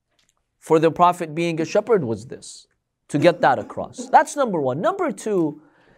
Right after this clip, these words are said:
a shepherd spends a lot of time in the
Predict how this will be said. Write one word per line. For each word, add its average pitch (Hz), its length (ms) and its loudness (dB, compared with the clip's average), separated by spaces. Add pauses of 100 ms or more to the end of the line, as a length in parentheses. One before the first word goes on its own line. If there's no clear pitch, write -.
(260)
a 254 160 2
shepherd 294 560 0
spends 240 340 -4
a 202 60 4
lot 202 260 2
of 190 180 -4
time 180 520 -6 (480)
in 165 120 0
the 151 140 4